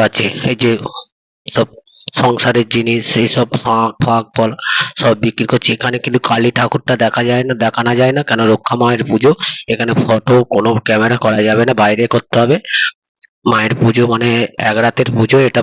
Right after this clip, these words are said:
পরে উত্তর ঝাপড়দা মধ্যে ডোমজুড়ে একান্ন নম্বরে কালী পুজো। এটা পুজোটা করে, পরিচালনা করে তিনটে গ্রাম মিলে, চগড়ি, দক্ষিণবাড়ি, মহিষঘোট,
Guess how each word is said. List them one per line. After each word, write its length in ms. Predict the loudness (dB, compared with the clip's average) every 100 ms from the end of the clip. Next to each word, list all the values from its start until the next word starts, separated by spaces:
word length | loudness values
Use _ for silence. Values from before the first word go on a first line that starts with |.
| 0
পরে 200 | 2 4 2
উত্তর 260 | 2 0 0 0
ঝাপড়দা 600 | -2 2 2 2 2 2 0 -8 -20 _ _ -20 -20 -20 -20 0
মধ্যে 280 | 2 4 2
ডোমজুড়ে 500 | 2 2 2 4 4 2 0 -2 -2
একান্ন 220 | 0 0
নম্বরে 260 | 0 2 2
কালী 260 | 0 0 0 2
পুজো। 200 | 2 2 2
এটা 140 | -2 -2
পুজোটা 340 | 0 2 2 2
করে, 160 | 2 2 2
পরিচালনা 500 | 0 0 0 2 2 0
করে 140 | 0 -2
তিনটে 360 | -4 -4 0 0 0 -2 -2 -2 2
গ্রাম 220 | 2 2 0
মিলে, 200 | 0 -4 -6 _ _ _ _ -16 -16 _ -4
চগড়ি, 520 | 0 2 4 4 2 -2 -10 -16 -18 -20 _ -2
দক্ষিণবাড়ি, 600 | 0 0 -2 0 2 2 0 -6 -20 -8 -4 -4 -2
মহিষঘোট, 540 | 2 2 2 0 0